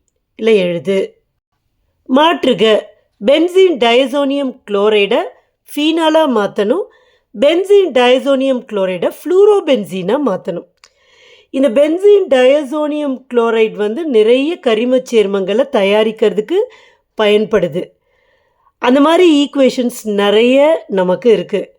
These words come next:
அப்படியே ஒரு நாளைக்கு ரெண்டு வினை அப்படின்ற மாதிரி படிச்சுட்டு தயாராகிடணும். காரணம், எல்லாம் ஒரே மாதிரி தான் இருக்கும். அந்த பென்சீன் டயசோனியம் குளோரைடு கூட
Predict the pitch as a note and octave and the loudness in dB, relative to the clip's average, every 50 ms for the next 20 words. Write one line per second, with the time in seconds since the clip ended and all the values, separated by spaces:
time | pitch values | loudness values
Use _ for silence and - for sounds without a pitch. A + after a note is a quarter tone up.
0 | _ _ _ _ _ _ _ _ _ _ - G3 D#3 G3+ C4+ D#4+ F4 D#4+ D4 B3 | _ _ _ _ _ _ _ _ _ _ -12 -8 -2 0 0 0 2 2 2 2
1 | A3+ A3+ A3+ A#3 B3+ C#4 C4+ C#4+ C4 A3+ A3 A3 A#3+ B3+ C#4 C#4+ C4 D4+ C#4 C4 | 2 2 2 2 2 0 0 -2 0 2 2 2 2 2 0 0 0 2 2 4
2 | B3 A3+ G#3+ G3+ F#3+ F#3+ - - _ _ _ _ - G3+ G#3+ B3+ C4 D4 D#4+ D4 | 4 4 4 2 2 -2 -6 -12 _ _ _ _ -6 -2 0 2 2 2 2 2
3 | B3+ G#3+ F3 G3+ B3 B3 A3+ A3 G#3 F#3 G#3+ A3+ A#3+ A#3 C4+ C#4 - - A3 G#3+ | 2 0 0 0 0 0 2 0 0 0 2 0 0 0 -2 -6 -2 -2 0 0
4 | A#3 A#3 - C4 - C4+ D#4 F4+ - - _ _ _ _ - A3 G#3+ G#3+ A3 A3 | 0 -2 -4 -10 -8 -8 -10 -10 -10 -14 _ _ _ _ -6 -2 0 0 2 2
5 | A3 G#3+ G3+ F3+ F3+ E3 E3+ F3 F3 B3+ C4 C#4 D4+ D#4 E4 D4+ B3 A#3 B3+ C4 | 2 2 2 2 0 -4 -4 -6 -6 -4 -2 -2 -2 -2 -2 -2 0 2 2 0
6 | A3 G#3+ A#3 A#3+ C4 C#4 D#4 D4+ C#4+ C4+ A#3 G#3+ G#3 A3+ A#3 G#3+ F3 - G#3 B3 | 2 2 2 4 4 2 2 2 2 2 2 2 2 2 0 0 0 -2 -2 -2
7 | D4+ - - - - _ _ _ - - _ _ _ _ _ _ - - - B3+ | -2 -4 -12 -18 -20 _ _ _ -20 -20 _ _ _ _ _ _ -10 -2 0 0
8 | A#3+ A3+ A#3+ A#3+ A#3+ A#3+ A#3 G3 F#3+ B3+ C#4+ D#4 E4+ G#4 G#4 G4+ F#4 C4+ C4 B3+ | 2 2 2 4 4 4 2 2 2 0 0 2 2 2 2 2 2 2 2 2
9 | C4 C#4 A#3+ C#4+ C#4+ C#4 C#4 C#4 C4 C4+ C4 B3+ A#3 A3+ A3+ A#3 - - - C4 | 2 2 2 0 0 0 0 -2 -4 -2 0 0 2 2 0 -2 -4 -8 -8 -6
10 | C#4 | -6